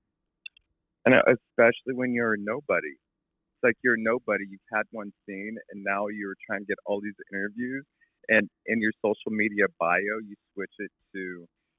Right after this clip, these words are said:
hashtag Shahs of Sunset, hashtag Bravo T V, D M me for inquiries. And all that was in his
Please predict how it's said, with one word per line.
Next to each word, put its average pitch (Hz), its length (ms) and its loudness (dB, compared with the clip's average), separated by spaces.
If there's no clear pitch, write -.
hashtag 104 540 2
Shahs 92 240 -2
of 90 60 -20
Sunset, 107 400 -8
hashtag 95 380 -4
Bravo 85 240 -10
T 98 120 -14
V, 104 280 -10
D 107 180 2
M 101 200 6
me 104 200 0
for 98 160 4
inquiries. 98 640 -2
And 113 100 -6
all 113 260 0
that 110 240 0
was 104 140 -12
in 104 140 -10
his 104 220 -14